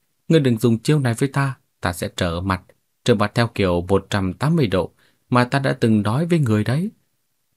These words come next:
Ờm, để ta nghĩ xem. Lúc đó,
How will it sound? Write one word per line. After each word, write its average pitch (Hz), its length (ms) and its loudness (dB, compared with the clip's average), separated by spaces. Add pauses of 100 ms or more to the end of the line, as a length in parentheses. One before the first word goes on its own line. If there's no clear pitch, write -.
(480)
Ờm, 107 500 2 (260)
để 92 300 0
ta 104 120 -2
nghĩ 98 160 -4
xem. 110 260 -6 (1080)
Lúc 104 200 2
đó, 98 300 -2